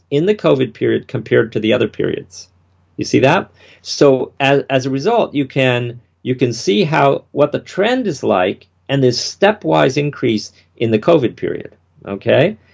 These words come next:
Now, that's a, a nice way to illustrate what happened there. So that's, that's a million deaths right there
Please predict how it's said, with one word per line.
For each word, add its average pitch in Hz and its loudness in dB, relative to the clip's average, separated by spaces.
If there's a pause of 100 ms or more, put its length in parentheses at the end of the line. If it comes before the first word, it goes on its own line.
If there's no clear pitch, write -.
(280)
Now, 123 2
that's 160 2
a, 180 0
a 127 -2
nice 143 0
way 139 2
to 127 -2
illustrate 135 0
what 113 -2
happened 120 -2
there. 98 -4
So 131 -2
that's, 127 0
that's 208 0
a 175 -2
million 156 0
deaths 104 0
right 107 -4
there 82 -2